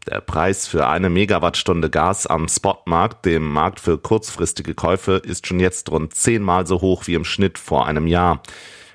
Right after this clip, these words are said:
„Eine solche Situation habe ich noch nicht erlebt“, erzählt Gashändler Sven Henrik Hese meinem Kollegen Thorsten Fuchs. Der R-N-D-Chefreporter hat sich erklären lassen, was die Situation aktuell für die Händler und künftig für die Verbrauchenden bedeutet.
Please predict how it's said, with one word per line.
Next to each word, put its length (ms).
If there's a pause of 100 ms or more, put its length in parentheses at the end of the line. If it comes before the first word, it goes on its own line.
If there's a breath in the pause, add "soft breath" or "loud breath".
„Eine 160
solche 320
Situation 540
habe 160
ich 140
noch 180
nicht 260
erlebt“, 460
erzählt 560
Gashändler 520
Sven 340
Henrik 380
Hese 360
meinem 360
Kollegen 440
Thorsten 360
Fuchs. 380 (540 loud breath)
Der 100
R-N-D-Chefreporter 1080
hat 140
sich 160
erklären 340
lassen, 400
was 300
die 100
Situation 600
aktuell 540
für 120
die 140
Händler 400
und 200
künftig 540
für 80
die 80
Verbrauchenden 760
bedeutet. 580